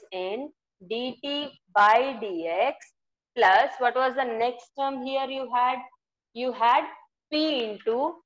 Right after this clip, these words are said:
y to the power a one minus n, which is nothing but t, and this will be q as it is. Again, I'll write this in the standard form. So now this will be equal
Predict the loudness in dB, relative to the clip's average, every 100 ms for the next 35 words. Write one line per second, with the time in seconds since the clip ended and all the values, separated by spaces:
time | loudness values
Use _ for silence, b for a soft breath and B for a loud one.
0 | _ -4 4 6 6 0 -4 -6 2 4
1 | 6 6 2 -6 _ -4 0 4 4 4
2 | 2 0 0 -4 -6 -10 -10 -10 -6 -8
3 | -2 -2 0 -2 0 0 -2 -12 -12 _
4 | -6 0 0 0 -6 -8 -10 -12 -6 -2
5 | -2 -2 -8 -18 -20 -20 _ _ _ 2
6 | 2 4 0 2 2 2 4 4 4 -2
7 | -4 -6 -20 _ _ _ _ -4 0 0
8 | 2 0 2 -2 -2 2 4 2 -2 _
9 | _ -8 -4 2 4 2 0 -6 -2 -4
10 | -2 -6 -6 -4 -4